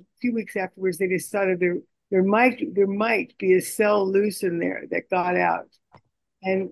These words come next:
just in case that s-, that cell had gotten out, that they were gonna want to do chemotherapy on him. And, you know, it's scary. You don't know what to do. Somebody tells you that. You've got this wonky, wonky cell that's gonna eat you alive and metastasize all over your body.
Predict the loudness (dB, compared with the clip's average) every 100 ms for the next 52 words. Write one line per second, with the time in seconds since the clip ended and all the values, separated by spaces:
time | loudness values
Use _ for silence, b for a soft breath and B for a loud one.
0 | -4 2 2 4 4 4 4 4 2 -2
1 | -18 -6 -6 -4 -8 -10 -6 -6 -6 -2
2 | 2 2 0 0 0 0 -2 0 -2 -4
3 | -8 _ _ _ _ 0 4 4 4 0
4 | 0 0 -2 -6 -8 -4 -2 0 0 -6
5 | -4 0 2 2 2 0 0 -4 -10 -8
6 | -4 0 2 2 0 -4 _ _ _ _
7 | -20 -20 -4 -4 -4 -6 2 4 4 4
8 | 4 2 2 0 0 -2 -6 -8 -4 -2
9 | -2 -4 -2 0 0 0 0 2 2 -2
10 | -2 -4 -4 -10 -12 -4 0 0 -2 -10
11 | -8 -4 -2 -2 -6 -6 0 2 2 -2
12 | -2 -2 -2 -2 -4 -2 0 0 0 -2
13 | -8 -6 -4 -4 -10 -8 -4 -2 0 -2
14 | -2 -6 -4 -2 -2 -2